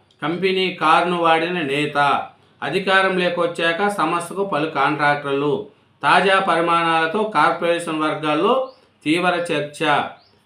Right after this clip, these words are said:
రేవంత్, తరిమి కొడతాం. అసలు నువ్వెవరు? బీహార్లో నీకేం పని? కూలి పని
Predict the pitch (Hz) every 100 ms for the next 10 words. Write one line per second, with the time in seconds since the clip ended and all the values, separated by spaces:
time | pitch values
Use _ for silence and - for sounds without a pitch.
0 | _ 107 147 180 185 180 - - _ _
1 | 143 156 190 196 165 156 160 160 135 -
2 | - _ _ _ - 143 202 196 175 156
3 | 143 160 202 160 - - _ _ 92 143
4 | 185 190 185 185 156 165 170 190 196 190
5 | 196 151 - _ _ _ _ _ _ _
6 | _ _ - 175 202 196 190 175 -